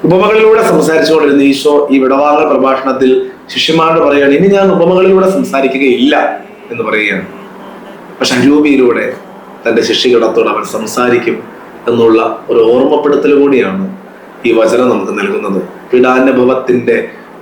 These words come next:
അരികിലേക്ക് പോകുന്ന ക്രിസ്തു തന്റെ പ്രിയപ്പെട്ട ശിഷ്യന്മാരോട് നടത്തുന്ന വിടവാങ്ങൽ പ്രഭാഷണം, "എല്ലാവരും എന്നെ ഉപേക്ഷിക്കും, എല്ലാവരും എന്നെ വിട്ടുപേക്ഷിക്കും, പക്ഷെ പിതാവായ ദൈവത്തിന്റെ സ്നേഹത്തിന്റെ തണലില-, തണലിലാണ്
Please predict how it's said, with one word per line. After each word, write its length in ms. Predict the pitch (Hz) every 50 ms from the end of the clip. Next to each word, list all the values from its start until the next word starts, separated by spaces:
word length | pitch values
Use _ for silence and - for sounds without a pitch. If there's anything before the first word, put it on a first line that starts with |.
| - - - - - - - - - -
അരികിലേക്ക് 600 | 123 123 135 135 143 139 139 135 120 - - 107
പോകുന്ന 260 | 107 101 98 98 95
ക്രിസ്തു 400 | 92 - - - - - 98 95 - - - - - - - - 110
തന്റെ 140 | 110 110 -
പ്രിയപ്പെട്ട 460 | - 113 113 117 120 120 127 120 -
ശിഷ്യന്മാരോട് 640 | - - 104 - - 107 107 104 104 104 104 104
നടത്തുന്ന 400 | 104 104 104 104 104 - 107 104
വിടവാങ്ങൽ 500 | 101 104 98 107 107 110 113 110 117 113
പ്രഭാഷണം, 460 | 110 110 107 98 101 98 101 - 131
"എല്ലാവരും 880 | 127 135 143 151 156 170 175 175 165 143 123 120 117 117 117 113 - - - - - - - -
എന്നെ 180 | 107 107 101
ഉപേക്ഷിക്കും, 520 | 98 104 104 101 - - 95 180 - - - - - - - - - - - - - - - - - - -
എല്ലാവരും 840 | 135 143 151 160 165 170 175 180 190 185 190 190 196 190 185 175 151
എന്നെ 340 | 139 139 135 127 113 - - - -
വിട്ടുപേക്ഷിക്കും, 840 | - 120 117 - - 127 117 - 107 104 104 - - - - - - - - - - - - - - - - - - -
പക്ഷെ 160 | - - 156
പിതാവായ 440 | - 143 143 143 143 143 143 143 143
ദൈവത്തിന്റെ 540 | 143 135 131 131 123 - 135 131 127 120 120
സ്നേഹത്തിന്റെ 1040 | - - - - - - - 131 127 131 139 135 151 151 - - 143 135 139 135 135
തണലില-, 560 | - - 120 120 135 139 139 139 139 131 113 - -
തണലിലാണ് 680 | 127 131 139 143 151 147 127 120 117 117 117 117 117